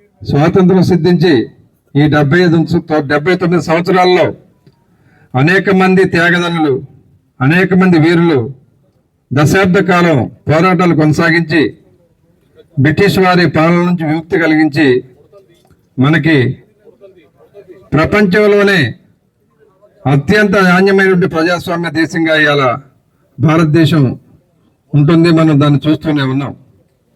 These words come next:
మన దేశంలో ఉన్నటువంటి వాక్ స్వాతంత్రం కానీ, మీడియా స్వాతంత్రం కానీ, భావ వ్యక్తీకరణ కానీ, మన ఆస్తులకు రక్షణ కానీ, మన విలువలకు రక్షణ కానీ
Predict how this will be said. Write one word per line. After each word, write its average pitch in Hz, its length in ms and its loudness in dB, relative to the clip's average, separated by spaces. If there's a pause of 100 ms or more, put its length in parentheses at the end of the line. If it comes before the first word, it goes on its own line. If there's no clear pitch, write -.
(460)
మన 165 140 2
దేశంలో 214 500 2
ఉన్నటువంటి 190 540 0
వాక్ 170 280 -4
స్వాతంత్రం 180 480 -4
కానీ, 170 440 -6 (600)
మీడియా 170 360 2
స్వాతంత్రం 160 540 -2
కానీ, 165 260 -4 (800)
భావ 156 240 0
వ్యక్తీకరణ 170 640 0
కానీ, 156 380 0 (600)
మన 143 180 2
ఆస్తులకు 180 520 2
రక్షణ 170 360 0
కానీ, 151 300 0 (680)
మన 151 160 2
విలువలకు 170 500 2
రక్షణ 160 320 -4
కానీ 156 360 -4